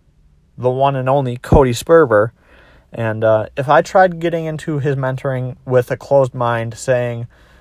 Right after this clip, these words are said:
"Oh, my way works and his way doesn't," even though he's made millions and I've made virtually nothing, um, obviously he wouldn't wanna mentor me because, well, what's in it for him? He's just gonna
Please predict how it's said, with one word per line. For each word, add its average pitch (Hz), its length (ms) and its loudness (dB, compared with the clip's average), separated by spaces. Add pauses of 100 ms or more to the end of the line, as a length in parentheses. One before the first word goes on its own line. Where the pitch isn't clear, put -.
(160)
"Oh, 131 160 6
my 123 220 2
way 139 180 4
works 123 380 0
and 113 80 -8
his 120 200 -6
way 117 160 -2
doesn't," 107 440 0 (180)
even 117 240 -8
though 110 140 -2
he's 120 220 -6
made 113 180 -4
millions 113 420 -4
and 104 80 -10
I've 98 140 -4
made 101 300 -6 (680)
virtually 113 340 -8
nothing, 95 460 -8 (800)
um, 92 360 -12 (360)
obviously 135 800 -2 (640)
he 170 140 -4
wouldn't 175 240 0
wanna 160 160 0
mentor 151 360 -4
me 120 140 -8
because, 110 560 -6 (480)
well, 117 180 2
what's 110 220 0
in 117 80 -6
it 98 100 -8
for 110 140 -6
him? 110 300 -6 (100)
He's 110 160 -12
just 123 220 -8
gonna 117 280 -4